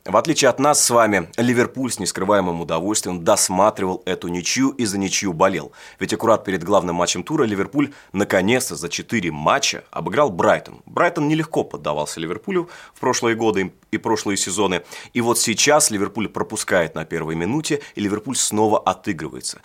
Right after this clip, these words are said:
Это он делает чаще всех в нынешнем сезоне английской премьер-лиги. И вот у нас есть две горячо любимые премьер-лиги. Российская и английская. Одна проигрывается в муках, а другая в муках выигрывается. Почему в муках? У Ливерпуля нет половины состава,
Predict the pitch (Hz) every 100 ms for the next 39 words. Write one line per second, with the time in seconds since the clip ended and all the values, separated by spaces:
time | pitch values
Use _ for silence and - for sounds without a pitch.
0 | - - 131 135 110 117 110 - 113 98
1 | 98 - 92 78 87 95 - 80 80 82
2 | 85 - 80 80 80 78 78 - 82 78
3 | 78 82 - - - 104 196 185 156 139
4 | 151 135 90 151 123 107 - 120 92 98
5 | 95 82 87 90 85 76 71 - _ -
6 | 95 92 185 185 - 156 139 135 - 123
7 | 120 90 82 78 - - - _ _ _
8 | _ _ - 107 120 104 - 117 180 170
9 | 170 156 151 139 - 107 135 123 110 -
10 | 98 101 143 135 104 120 104 - 101 82
11 | - - - - _ _ - - 214 135
12 | 87 - - - - - - 123 202 214
13 | 214 156 180 135 127 135 110 - 110 -
14 | 95 69 -